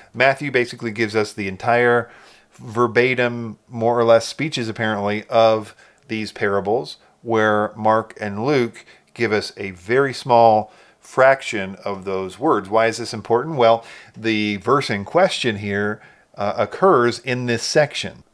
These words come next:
And to me, that's all that is really needed to answer the question,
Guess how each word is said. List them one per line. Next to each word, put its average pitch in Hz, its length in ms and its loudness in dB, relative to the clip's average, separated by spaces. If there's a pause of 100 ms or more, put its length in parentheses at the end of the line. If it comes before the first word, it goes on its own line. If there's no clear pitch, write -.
(360)
And 127 180 -6
to 139 120 -6
me, 170 400 -2
that's 143 300 2 (100)
all 156 300 8
that 139 120 0
is 104 180 -4
really 147 460 4
needed 120 600 -4 (400)
to 120 120 -6
answer 131 320 0
the 107 100 -6
question, 120 720 4